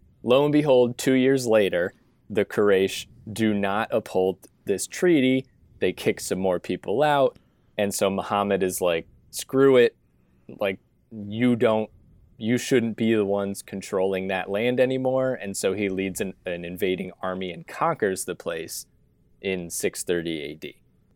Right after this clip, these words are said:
You guys ever, you guys know, you, are you familiar with the Bible story where, I don't even know where he is, but Jesus walks into the temple,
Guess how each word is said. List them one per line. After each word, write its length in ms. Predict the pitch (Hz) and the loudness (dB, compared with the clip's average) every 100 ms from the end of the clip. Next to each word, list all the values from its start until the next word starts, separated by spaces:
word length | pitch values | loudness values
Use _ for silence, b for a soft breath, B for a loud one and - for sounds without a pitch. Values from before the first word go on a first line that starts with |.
| _ | _
You 140 | - 110 | -6 2
guys 280 | 135 151 156 | 2 4 2
ever, 280 | 147 143 117 | 2 0 -4
you 120 | 113 | -2
guys 260 | 135 135 147 | 0 0 -2
know, 180 | 135 - | -4 -2
you, 180 | 117 113 | -4 -4
are 60 | 117 | -2
you 140 | 113 | -2
familiar 440 | 117 135 131 135 131 | -2 -4 0 0 0
with 160 | 120 | 0
the 80 | 104 | -2
Bible 420 | 92 98 98 98 | 0 2 2 0
story 600 | - - 101 98 95 92 _ _ _ _ _ _ _ | -6 -2 0 2 0 -4 _ _ _ _ _ _ _
where, 640 | - 107 98 87 85 82 - _ _ _ _ _ _ _ _ _ - 90 | 0 6 6 6 2 -2 -12 _ _ _ _ _ _ _ _ _ -14 -4
I 140 | 107 | 0
don't 160 | 113 113 | 2 2
even 240 | 104 95 | -2 -2
know 160 | 90 90 | -2 0
where 240 | 92 92 | 0 0
he 160 | 87 85 | -2 -2
is, 160 | 92 | -4
but 180 | - 90 | -6 -10
Jesus 480 | 87 107 101 104 - | -8 -8 -6 -6 -6
walks 460 | 95 90 95 - | -2 0 0 -4
into 300 | 101 95 - | -6 -6 -6
the 120 | 95 85 | -6 -6
temple, 580 | - 92 87 104 101 | -6 -6 -2 0 -2